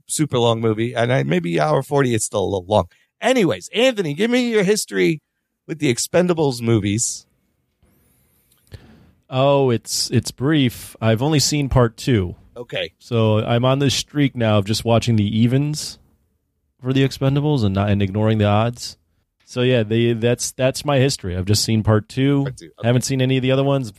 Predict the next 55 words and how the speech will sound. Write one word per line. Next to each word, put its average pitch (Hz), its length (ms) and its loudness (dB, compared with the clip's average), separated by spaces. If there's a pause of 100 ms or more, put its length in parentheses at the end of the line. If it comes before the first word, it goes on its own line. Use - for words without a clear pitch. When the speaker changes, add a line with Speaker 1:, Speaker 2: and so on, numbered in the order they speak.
(140)
Speaker 2:
I - 80 -6
have 113 160 2
seen 170 300 -2
all 151 180 4
these 170 200 0
actors 147 440 0
and 131 80 0
actresses 135 580 0
in 117 120 -2
other 160 180 2
things, 104 600 -4 (520)
plenty 202 200 0
of 127 80 2
other 85 200 -6
things. - 200 -12
Speaker 1:
Yeah. 110 240 -2 (280)
Speaker 2:
Just 101 120 -6
haven't 135 260 0
watched 139 240 2
them 131 120 -4
too 135 100 0
much 135 240 2
in 131 60 -4
the 123 100 0
Expendables. 117 400 -4
Speaker 1:
No, 135 280 0
and 101 100 -2
it's 139 120 0
kinda 175 200 0
crazy. 180 340 2
There's 143 220 2
a 135 100 -2
movie 156 300 0
with, 117 240 -2
like, 107 160 0
Stallone, 135 800 0
Arnold, 120 420 0
and 107 160 -4
Bruce 113 260 2
Willis. 104 440 0
Like, 95 180 -4
when 113 160 0
the 113 80 0
fuck 123 320 -2
are 110 40 -14
you 110 100 0
ever 107 140 2
gonna 101 100 0
see 117 180 -2
those 107 240 2
guys 95 260 -2
together 90 320 -4
on 85 100 -4
the 80 40 -20
screen? 92 300 -6